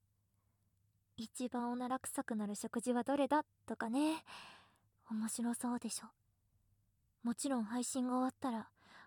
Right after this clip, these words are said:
オフでおならも嗅がしちゃうよ。あ、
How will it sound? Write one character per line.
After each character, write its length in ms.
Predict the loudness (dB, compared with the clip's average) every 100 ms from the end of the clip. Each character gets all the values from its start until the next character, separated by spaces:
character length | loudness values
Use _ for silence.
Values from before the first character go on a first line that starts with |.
| 0
オ 80 |
フ 140 | 2 4
で 100 | 4
お 120 | 2
な 120 | 4
ら 120 | 2
も 100 | 2
嗅 140 | 0 0
が 100 | -2
し 60 | -2
ち 120 | -2
ゃ 20 |
う 80 | -2
よ。 140 | -2 -2 -6 -14 -20 _ _ _ _ _ _ _ _ _ _ _
あ、 120 | -2